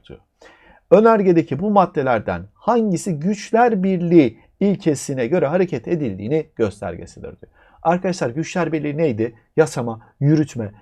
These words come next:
yargı gibi güçlerin bir arada olmasına biz güçler birliği, kuvvetler birliği diyorduk.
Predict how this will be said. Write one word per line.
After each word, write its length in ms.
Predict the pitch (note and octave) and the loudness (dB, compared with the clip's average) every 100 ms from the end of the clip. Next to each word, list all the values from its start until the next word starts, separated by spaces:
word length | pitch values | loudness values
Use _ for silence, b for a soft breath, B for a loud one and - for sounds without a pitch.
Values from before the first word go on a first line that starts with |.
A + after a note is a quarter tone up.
| b | b
yargı 380 | D#3 F3 E3+ F#3 | 8 8 8 4
gibi 280 | E3 A#2 A2 | 2 0 -2
güçlerin 580 | G#3 F#3+ - F3 G3+ A3+ | -2 -2 0 -2 -2 4
bir 120 | A#3+ | 8
arada 320 | A3+ F3 A#3 | 8 6 4
olmasına 600 | - D#3+ C#3 A#2 A2+ A2 | 6 4 4 -4 -6 -2
biz 260 | F#3+ C3+ G2+ | -2 -2 -6
güçler 600 | C#3 D3 - D3 F3+ C3 | -6 -6 -2 2 4 2
birliği, 340 | A#2+ G2 F#2 | -4 -6 -8
kuvvetler 640 | D3 D#3+ F3 E3+ F#3 E3 | -6 2 2 4 4 2
birliği 340 | C#3 G#2+ G2+ G2 | 0 -2 -4 -4
diyorduk. 340 | F#2 - - | -8 -10 -18